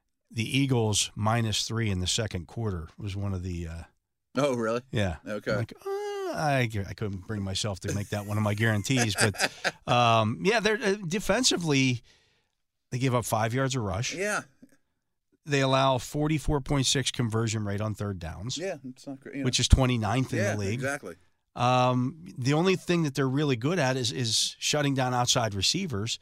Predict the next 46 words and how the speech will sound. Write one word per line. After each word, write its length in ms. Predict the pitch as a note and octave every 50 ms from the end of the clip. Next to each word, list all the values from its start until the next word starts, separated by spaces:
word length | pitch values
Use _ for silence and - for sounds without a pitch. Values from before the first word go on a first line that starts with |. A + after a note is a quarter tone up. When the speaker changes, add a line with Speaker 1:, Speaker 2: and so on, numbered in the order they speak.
| _ -
Speaker 2:
Yeah. 200 | - C#3 C3 -
Speaker 1:
The 80 | B2+
two 140 | B2 - E3
cornerbacks 540 | C#3 - D3 D3+ E3 F3+ D#3+ B2+ A#2 A#2 -
have 80 | - G2+
played 280 | - - B2 G#2 G2 F2
well. 320 | F2+ F2 F2+ F#2+ B2+ C3 - _ _ _ _ -
Speaker 2:
Very. 280 | - - - F#2 - - _ _ -
Speaker 1:
Um, 560 | C3+ C3 B2 A#2 A#2 A2+ A2 G#2+ G#2+ A2+ -
you 80 | B2 A#2+
know, 60 | A#2
Speaker 2:
And 80 | A2+
Speaker 1:
they, 40 | A#2+
Speaker 2:
their 100 | A#2+ -
pass 300 | - - F#3+ E3+ D#3 -
rush 200 | D#3+ C#3+ C3 -
is 100 | - - -
Speaker 1:
the 100 | E3 D3+
pass 300 | C3 C#3+ D3 C#3+ C#3 -
Speaker 2:
formidable, 80 | D3 C#3
Speaker 1:
rush 160 | C3 - -
is 120 | D3 C3
Speaker 2:
but 100 | B2+ B2+
it's 100 | A#2+ G#2+
Speaker 1:
good. 60 | F#2+ G2
Speaker 2:
not 60 | B2
like 140 | B2 A2+ -
they're 180 | - G#2+ G#2+
le-, 120 | G2+ G#2 A2
at 140 | - G2 F2
the 60 | E2+
top 220 | A2 G#2+ G2+ E2
of 60 | F2+
the 60 | F2+ G2
league 140 | F#2+ E2+
in 100 | E2+ D#2+
sacks. 420 | - - F#2 D#2+ D#2 E2 A2 - -
Speaker 1:
Right. 280 | A2+ - G#2 G#2+ - - _ _ _ _ -
Speaker 2:
But 80 | B2+ B2
they're, 100 | C3 B2+
I 40 |
mean, 120 | A#2 A#2+ A#2
the 80 | A#2
players 540 | G#2+ - - B2 B2 B2+ B2+ A#2 G#2+ F#2+ F2+
are 100 | G2 F2 - _ _ _
good. 340 | G#2+ G2 E2 D#2 D#2 F#2+ C3